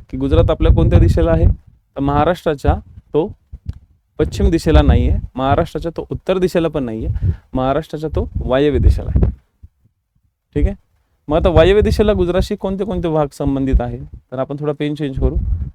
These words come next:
या ठिकाणी पालघर, ज्याची दोन हजार चौदाला निर्मिती झाली, ठाण्यामधून वेगळा झाला होता. त्यानंतर या ठिकाणी तुम्हाला दिसतंय नाशिक, या ठिकाणी धुळे आणि या ठिकाणी पालघर.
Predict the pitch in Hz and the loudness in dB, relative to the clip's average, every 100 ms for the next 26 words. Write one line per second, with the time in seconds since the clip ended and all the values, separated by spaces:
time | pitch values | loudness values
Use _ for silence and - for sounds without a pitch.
0 | _ - 160 175 190 196 165 151 147 135 | _ -4 -2 -2 -2 0 0 2 0 -6
1 | - - - _ - _ _ _ _ _ | -10 -20 -20 _ -20 _ _ _ _ _
2 | _ _ _ _ _ _ _ _ _ _ | _ _ _ _ _ _ _ _ _ _
3 | - _ - 131 147 151 156 156 - 143 | -20 _ -14 -8 -4 0 0 2 4 6
4 | 135 139 131 135 131 127 123 123 123 123 | 6 8 6 6 4 4 4 2 -2 -4
5 | 117 120 117 123 117 110 139 - _ _ | -6 -2 0 2 2 0 -4 -10 _ _
6 | - _ _ 147 170 185 180 170 180 175 | -20 _ _ 0 2 4 4 2 0 -4
7 | 180 180 170 165 151 170 151 123 - 147 | -6 -4 -4 -4 -6 -6 -4 -6 -6 -10
8 | - - _ _ _ _ _ _ _ _ | -12 -20 _ _ _ _ _ _ _ _
9 | _ _ _ _ _ _ _ _ _ _ | _ _ _ _ _ _ _ _ _ _
10 | _ _ _ _ - - _ _ _ _ | _ _ _ _ -12 -12 _ _ _ _
11 | - - 156 175 185 185 143 135 131 180 | -16 -4 0 4 4 4 -2 0 0 -2
12 | _ _ _ _ _ _ _ _ _ _ | _ _ _ _ _ _ _ _ _ _
13 | _ _ _ _ _ _ _ _ _ _ | _ _ _ _ _ _ _ _ _ _
14 | _ - 131 151 147 143 202 - 107 151 | _ -12 -8 -4 -4 -6 -6 -4 -6 -8